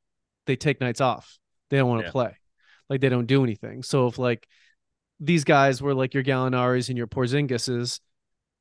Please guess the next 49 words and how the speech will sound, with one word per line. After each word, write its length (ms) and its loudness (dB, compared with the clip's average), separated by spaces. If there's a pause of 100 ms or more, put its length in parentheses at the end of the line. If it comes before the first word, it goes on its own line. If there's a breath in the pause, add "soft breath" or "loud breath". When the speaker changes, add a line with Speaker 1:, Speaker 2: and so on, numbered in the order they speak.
Speaker 1:
at 160 2
least, 320 2
and 120 4
now, 180 4
of 100 -2
course, 180 0
these 180 -2
are 80 2
Euros, 440 0
so 160 -4
that's 200 -4
different. 360 -2
It 20 -8
probably 280 0
Speaker 2:
Yeah. 100 0
Speaker 1:
means 160 -2
more 180 0
for 160 -4
them 200 0
to 100 -8
represent 380 0
Speaker 2:
Fuck 60 -4
Speaker 1:
their 100 -4
Speaker 2:
yeah. 40 -2
Speaker 1:
country. 420 0 (640 soft breath)
Like, 340 2 (200)
but 180 4
if 60 4
they 120 0
care 220 -6
about 240 4
basketball 520 -4
enough 260 2
to 100 -8
kinda, 240 -2
like, 220 0 (580)
wanna 320 2
play 220 0
basketball, 640 0
like, 280 -2 (360)
I'm, 160 -6
I'm 140 0
all 60 2
right 220 2
with 140 -2
it. 180 -6
But 160 -4
then, 200 2
like, 240 -2